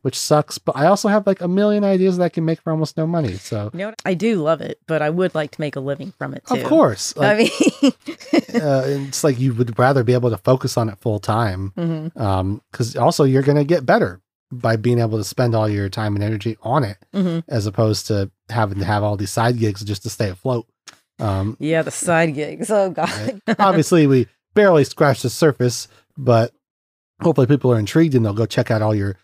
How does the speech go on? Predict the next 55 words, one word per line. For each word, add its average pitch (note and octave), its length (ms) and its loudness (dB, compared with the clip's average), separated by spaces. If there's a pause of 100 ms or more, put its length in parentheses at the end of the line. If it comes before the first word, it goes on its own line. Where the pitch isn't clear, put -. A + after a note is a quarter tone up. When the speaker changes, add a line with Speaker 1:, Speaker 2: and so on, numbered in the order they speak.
(200)
Speaker 1:
social C#3 340 2
media B2+ 260 4
platforms C3+ 600 2
and A2 240 2 (420)
fun C3 220 4
skits B2 320 0
on A#2+ 120 2
YouTube C3 400 2
and A2 240 -2
check - 280 -2
out G#2+ 180 -2
the, G#2 220 -2 (240)
Speaker 2:
Yeah, F#3+ 400 2
Speaker 1:
the B2 360 2
Speaker 2:
I, E3 100 -2
I, F3 40 -4 (120)
I, F#3 180 -2
I D#3+ 140 0
love E3+ 260 0
entertaining. D3 640 -4
I D#3 80 -2
hope F3+ 240 -2
y'all D3+ 180 2
do D3 160 -2
check C3+ 300 -8
it C3+ 60 -4
out. C3 220 -4
So - 120 2
it's C3 180 0
Speaker 1:
<laughs> - 80 0
Speaker 2:
good B3 80 2
for F3+ 140 0
a E3 60 4
laugh. D3+ 240 0
Speaker 1:
Yeah, A3+ 140 4
please G3+ 300 4
do, F#3+ 160 4
guys. A2+ 340 2
Speaker 2:
<laughs> - 60 2
Speaker 1:
Uh, A2 260 2 (320)
uh, A#2 280 2
if - 280 -2 (220)
I, D3 160 0
I, D#3 580 -6
I, E3 140 -4 (120)
I - 20 6
do F3 340 6
normally D3 600 4
assume D3 340 4
when C#3+ 80 2
I C3+ 80 4
have B2+ 120 0
guests B2 300 0
on B2+ 180 4
that A#2 140 0